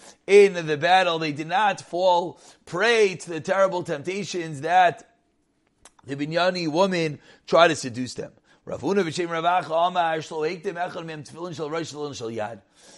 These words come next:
That they did not br-, ever put the Tefillin Shel Rosh on before the Tefillin Shel Yad. She'ilu Hektim Echad, of one of them,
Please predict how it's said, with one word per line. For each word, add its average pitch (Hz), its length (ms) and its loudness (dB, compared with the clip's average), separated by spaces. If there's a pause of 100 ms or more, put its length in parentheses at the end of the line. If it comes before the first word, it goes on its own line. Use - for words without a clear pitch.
(120)
That 147 160 -4
they 160 120 -2
did 165 140 -6
not 196 260 -2
br-, 165 200 -4 (240)
ever 214 300 0
put 208 580 2 (260)
the - 80 -16
Tefillin 180 280 -6
Shel 151 220 2
Rosh 202 420 8
on 220 180 4
before 180 280 -4
the 131 40 -12
Tefillin 139 240 -8
Shel 117 100 -10
Yad. 104 260 -10
She'ilu 175 380 -6
Hektim 180 280 -6
Echad, 180 300 -4
of 156 120 -8
one 254 420 4
of 277 140 -2
them, 175 240 2